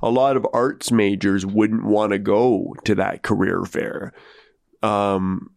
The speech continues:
and we encourage art students to attend all career fairs and as many info sessions as you possibly can,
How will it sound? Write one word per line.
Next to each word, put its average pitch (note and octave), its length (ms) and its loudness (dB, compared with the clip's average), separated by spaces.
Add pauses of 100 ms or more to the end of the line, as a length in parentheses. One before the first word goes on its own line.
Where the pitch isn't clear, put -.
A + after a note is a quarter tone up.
(160)
and A2 160 0
we A2 140 2
encourage B2+ 640 0
art B2+ 260 -2
students A2 560 0
to A2+ 160 2
attend C3+ 400 0 (140)
all G#3 420 4
career D3 420 4
fairs C#3 460 2
and B2+ 160 4
as A#2 180 2
many C#3 380 4
info C3+ 320 2
sessions C3+ 540 2
as A#2 220 2
you A#2+ 120 2
possibly B2 540 0
can, C3 360 2